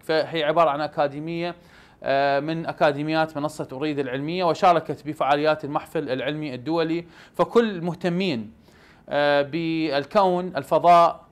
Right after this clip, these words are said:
آه، ال-، ال-، أحدث الاتجاهات، الاختراعات، يمكن أن يدخلون إلى هذه الأكاديمية، ولها موقع فلك دوت اي ار اي دي دوت ماي،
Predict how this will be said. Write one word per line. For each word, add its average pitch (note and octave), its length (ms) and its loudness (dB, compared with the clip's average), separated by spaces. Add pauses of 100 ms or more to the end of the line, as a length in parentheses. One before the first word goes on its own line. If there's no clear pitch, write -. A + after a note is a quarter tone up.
(360)
آه، C3+ 1000 2
ال-، D#3 140 -2
ال-، D3+ 160 -2
أحدث F3+ 320 -4
الاتجاهات، D#3+ 880 2
الاختراعات، D#3 840 2 (340)
يمكن E3+ 240 -2
أن D#3 80 0
يدخلون D#3 460 -2
إلى D3 180 2
هذه C#3+ 300 2
الأكاديمية، C#3+ 680 -2
ولها D3+ 840 4
موقع E3 440 6
فلك E3+ 440 4
دوت D#3+ 380 0
اي D#3 200 -2
ار D3 280 2
اي D3 80 0
دي D3 120 -10
دوت C#3+ 280 -6
ماي، A2 240 -4